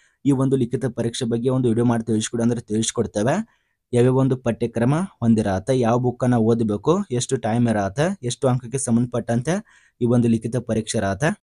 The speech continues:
ಮತ್ತು ಯಾವ್ಯಾವ ಒಂದು ವಿಷಯ ಹೊಂದಿರತ್ತೆ, ಇದ್ರ ಬಗ್ಗೆ ಡೀಟೇಲ್ಸ್ ಆಗಿ ವಿಡಿಯೋ ಮಾಡಿ ತಿಳಿಸ್ಕೊಡಿ ಅಂದ್ರೆ ನಿಮಗೋಸ್ಕರ ವಿಡಿಯೋ ಮಾಡಿ ತಿಳಿಸ್ಕೊಡ್ತೇವೆ. ಕಾಮೆಂಟ್ ಬಾಕ್ಸ್‌ಲಿ ಕಾಮೆಂಟ್ ಮಾಡಿ.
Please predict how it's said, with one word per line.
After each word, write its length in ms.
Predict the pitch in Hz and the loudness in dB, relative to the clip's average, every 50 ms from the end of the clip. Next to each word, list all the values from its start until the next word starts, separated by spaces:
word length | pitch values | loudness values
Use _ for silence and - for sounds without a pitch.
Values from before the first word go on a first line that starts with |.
| _ 113 | _ -4
ಮತ್ತು 180 | 117 113 127 | -2 0 2
ಯಾವ್ಯಾವ 300 | 117 113 110 120 131 123 | 2 2 2 2 2 2
ಒಂದು 420 | 123 131 131 143 175 208 208 - _ - | 2 2 2 2 2 0 -2 -6 _ -4
ವಿಷಯ 220 | 117 117 - 131 | -4 -2 0 0
ಹೊಂದಿರತ್ತೆ, 580 | 131 120 120 110 107 110 110 104 98 98 143 143 | 0 2 2 0 0 0 -2 -4 -4 -2 -2 0
ಇದ್ರ 140 | 131 127 131 | 0 0 0
ಬಗ್ಗೆ 220 | 127 135 127 143 | 0 0 0 2
ಡೀಟೇಲ್ಸ್ 360 | 131 117 101 123 120 113 - | 0 0 -2 -2 -2 -2 0
ಆಗಿ 80 | - 120 | 0 0
ವಿಡಿಯೋ 160 | 110 110 113 | 0 2 0
ಮಾಡಿ 180 | 120 120 117 113 | 0 0 -2 -4
ತಿಳಿಸ್ಕೊಡಿ 440 | - 113 110 110 - - - 110 | -4 -2 -2 -2 -2 -4 -4 -2
ಅಂದ್ರೆ 480 | 107 104 107 120 151 190 220 - _ _ _ _ _ - | -2 0 0 0 -2 -2 -4 -8 _ _ _ _ _ -2
ನಿಮಗೋಸ್ಕರ 400 | 117 120 117 127 127 - - 139 | 0 2 2 2 0 0 -2 -2
ವಿಡಿಯೋ 180 | 120 107 113 113 120 | 0 2 2 2 2
ಮಾಡಿ 120 | 117 110 | 0 -2
ತಿಳಿಸ್ಕೊಡ್ತೇವೆ. 680 | - 110 104 113 110 - - 110 95 95 - 113 131 143 | -2 -2 -2 -2 -2 -2 -6 -8 -8 -4 -2 -2 -2 -2
ಕಾಮೆಂಟ್ 340 | 143 - 117 113 117 117 113 | -2 0 0 2 2 4 2
ಬಾಕ್ಸ್‌ಲಿ 240 | 113 110 - - - | 2 0 -2 -8 -8
ಕಾಮೆಂಟ್ 280 | - 107 107 110 107 - - | -4 -2 -2 -2 -2 -2 -4
ಮಾಡಿ. 200 | 98 98 127 | -4 -2 -2